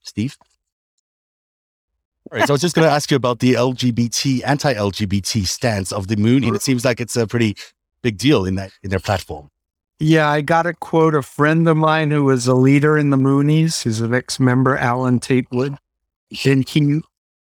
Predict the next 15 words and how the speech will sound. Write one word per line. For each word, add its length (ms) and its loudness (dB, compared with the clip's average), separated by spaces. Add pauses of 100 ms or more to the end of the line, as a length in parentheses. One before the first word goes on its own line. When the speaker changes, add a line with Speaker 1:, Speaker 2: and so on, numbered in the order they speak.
(120)
Speaker 2:
spoke 520 -2
about 380 2
a, 320 -2
a, 340 0
a 140 0
meeting 480 4
with 180 2
Moon 480 2
where 140 2
he 180 -4
said, 300 -4
"Father," 720 0
'cause 280 -8
the 100 -8
cult 340 -6